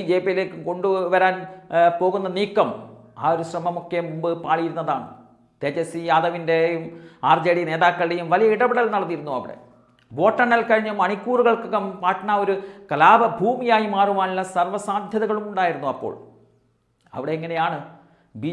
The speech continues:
ജെ പി ആഭ്യന്തരം പിടിച്ചുവാങ്ങി ജനങ്ങളെ അടിച്ചൊതുക്കിയതും വലിയ രീതിയിലുള്ള ക്രൂരമർദ്ദനങ്ങൾ നടത്തിയതും എന്നുള്ളത് ഗോദി മീഡിയകൾ പൂഴ്ത്തിവെക്കുകയാണിപ്പോൾ. അത് പുറത്തുവിടാൻ അവർക്ക് താല്പര്യമില്ല.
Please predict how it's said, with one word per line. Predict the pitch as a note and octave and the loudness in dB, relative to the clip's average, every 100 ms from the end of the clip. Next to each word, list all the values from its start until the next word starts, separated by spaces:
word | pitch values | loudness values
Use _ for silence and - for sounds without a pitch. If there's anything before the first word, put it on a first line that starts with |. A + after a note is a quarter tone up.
| D#3+ | -2
ജെ | |
പി | D#3+ D#3+ D#3+ | -2 -2 0
ആഭ്യന്തരം | D#3 F3 D#3+ E3 E3 | 0 -2 -4 -4 -4
പിടിച്ചുവാങ്ങി | D#3+ D#3+ E3 D#3+ D#3 D#3+ D#3+ - - _ | -8 -10 -4 -2 -2 -4 -12 -20 -20 _
ജനങ്ങളെ | G2 C3 D3 D#3+ D#3+ C#3+ - | -12 -8 -6 -2 -2 -4 -8
അടിച്ചൊതുക്കിയതും | C#3 E3+ E3+ E3 E3 E3+ D#3+ C#3+ A2+ - - - - _ F#2 | -8 -8 -6 -6 -4 -4 -2 -4 -8 -14 -20 -20 -20 _ -14
വലിയ | B2 D3+ | -8 -4
രീതിയിലുള്ള | D#3+ D3+ D3+ D3+ D3+ D3+ D3 - - - | -4 -4 -6 -2 0 0 -2 -6 -20 -12
ക്രൂരമർദ്ദനങ്ങൾ | B2+ D#3 D#3 C#3+ D3 D#3 D#3+ D#3 D3+ | -6 -4 -4 -4 -8 -8 -8 -8 -4
നടത്തിയതും | C#3+ C#3+ F3 E3 D3+ | -4 -4 -6 -6 -8
എന്നുള്ളത് | D3+ D3+ C#3 B2 - - - _ _ - | -8 -6 -4 -6 -10 -18 -20 _ _ -8
ഗോദി | C3+ D3+ D3 | -6 -4 -6
മീഡിയകൾ | D3 D#3 C#3+ C3 B2+ - - - _ | -6 -6 -4 -4 -4 -8 -20 -20 _
പൂഴ്ത്തിവെക്കുകയാണിപ്പോൾ. | B2+ C3+ D3+ C#3+ C#3 C#3 C3 B2 A2+ - - _ _ _ _ _ _ | -8 -8 -6 -6 -6 -8 -8 -8 -14 -18 -20 _ _ _ _ _ _
അത് | - D3 | -14 -10
പുറത്തുവിടാൻ | D3 C#3+ D3+ D#3 D#3 D#3+ | -8 -8 -6 0 0 0
അവർക്ക് | E3 E3 F3+ | -2 -4 -6
താല്പര്യമില്ല. | D3+ F3 F#3+ G3+ F3 A2+ | -2 -2 -2 -4 -4 -8